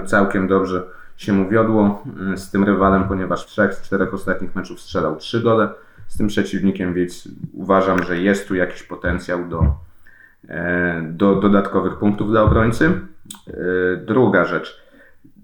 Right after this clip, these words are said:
Macie Mladenowicza z Legii, ja również postawiłem na defensora Legii Warszawa, tylko że na Matiasa Johanssona. Gra na przeciwnej flance do Filipa Mladenowicza,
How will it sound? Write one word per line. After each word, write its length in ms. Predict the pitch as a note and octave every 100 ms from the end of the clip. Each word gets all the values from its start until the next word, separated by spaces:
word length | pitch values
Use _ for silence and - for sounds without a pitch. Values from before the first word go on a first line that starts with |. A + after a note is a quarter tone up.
| - -
Macie 560 | C2+ G#2 A#2 A#2 A2 G2
Mladenowicza 760 | G2+ G2+ G2 G2 F#2+ G2 G2+
z 100 | G#2+
Legii, 360 | - - - D#2+
ja 120 | F#2
również 300 | F#2+ G2+ G2+
postawiłem 540 | G2+ - F#2 G2+ G2+
na 100 | G2
defensora 500 | F#2+ G2 F#2 G#2 F#2+
Legii 280 | F#2+ G2 G#2+
Warszawa, 680 | A2+ A2+ C#3 B2+ D#3+ - -
tylko 260 | C#3 C3 C3+
że 180 | B2+ B2+
na 180 | A2 A2+
Matiasa 440 | A2+ A2 G#2 G#2+
Johanssona. 800 | G#2+ A2+ A#2 G2+ - E2+ D2+ E2+
Gra 260 | B2+ D3 B2+
na 80 | A#2
przeciwnej 480 | - G#2 A2 G#2 F#2+
flance 320 | G2 G2 G2+
do 80 | F#2+
Filipa 380 | G2+ G#2 A#2+
Mladenowicza, 760 | A#2 A#2+ A#2+ B2 A#2+ B2 D3